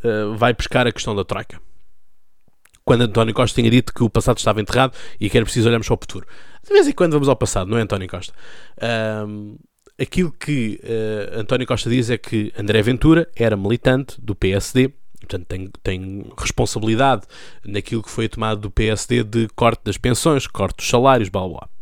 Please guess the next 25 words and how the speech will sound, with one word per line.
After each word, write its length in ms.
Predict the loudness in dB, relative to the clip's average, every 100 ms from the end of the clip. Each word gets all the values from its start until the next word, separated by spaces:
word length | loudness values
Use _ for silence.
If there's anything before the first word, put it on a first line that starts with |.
| -2
Nós 140 | -2
sabemos 220 | 0 0 -2
a 40 |
história. 260 | -6 -10 -12 -14 -14 -14 -16 -14 -8
E 80 |
dos 120 | -6 -6
subsídios. 440 | -8 -12 -16 -20 _ _ _ _ _ _ _ _ _ _ -20 -10
E 140 | 0 2
os, 120 | 2
e 140 | 0 0
o 120 | 0
André 180 | 2 4
Ventura 280 | 4 2 0
diz 180 | -2
que, 200 | 0 0 0 -4 -6
hum, 240 | -4 -4 -4 0
os, 420 | 4 4 4 0
os 220 | 0 0
militantes 440 | 2 2 2 0 0
do 100 | -2
Partido 280 | 0 0 0
Socialista 440 | 2 4 4 2
não 340 | 2 2 2
podem 420 | 4 4 4 4 0
ser, 340 | 0 0 0